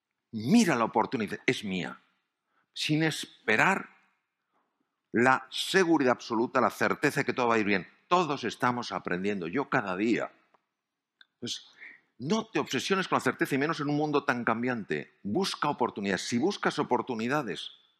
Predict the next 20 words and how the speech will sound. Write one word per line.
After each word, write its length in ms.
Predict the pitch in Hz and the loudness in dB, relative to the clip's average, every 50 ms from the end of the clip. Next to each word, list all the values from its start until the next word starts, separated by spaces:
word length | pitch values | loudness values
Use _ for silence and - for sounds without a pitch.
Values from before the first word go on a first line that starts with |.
| _ _ _ _ _ _ _ _ _ _ _ _ _ _ _ | _ _ _ _ _ _ _ _ _ _ _ _ _ _ _
tu 100 | - 120 | -2 0
mente 460 | 113 151 190 208 185 135 98 - 85 | 4 4 4 4 4 0 -4 -6 -6
funciona 360 | - - 113 98 - 156 151 139 | -4 -6 -6 -6 -6 -4 -4 -4
a 40 | |
un 80 | 127 110 | -2 -2
ritmo 280 | 135 160 151 160 151 - | -2 -2 -2 -2 -2 -2
completamente 600 | 139 123 117 - 175 165 - 143 151 147 - 117 | -4 -4 -2 -2 -2 -2 -2 -4 -4 -2 0 0
diferente. 640 | 110 101 - 104 85 78 76 71 - 65 60 - _ _ _ _ - - - - - - | 0 0 0 -2 -2 -2 -4 -6 -8 -8 -8 -10 _ _ _ _ -20 -20 -20 -20 -12 -10
En 60 | 110 | -4
segundo 360 | 110 - 175 196 208 196 185 | 0 2 4 4 4 4 4
lugar, 420 | 165 143 113 98 82 73 - - - _ _ _ | 4 4 4 4 4 2 0 -6 -16 _ _ _
no 200 | - 127 147 202 | -4 2 2 2
juzgues 460 | 202 - 185 202 196 160 135 160 - - | 2 2 2 0 2 4 4 2 4 2
cada 240 | - 151 139 135 | 2 4 4 4
día 220 | 139 170 170 170 156 | 4 4 4 4 4
por 180 | - 135 113 | 4 2 2
las 220 | 113 - - - - | 2 2 0 -2 -4
cosechas 540 | - 120 - - 170 160 - - 156 143 - | -4 -4 -2 0 -2 0 0 -2 -2 -2 0
que 120 | - 131 | 2 4
recoges, 680 | 107 113 - - 131 120 - - 69 - - - - | 4 4 2 2 -2 -4 -4 -8 -10 -10 -14 -16 -18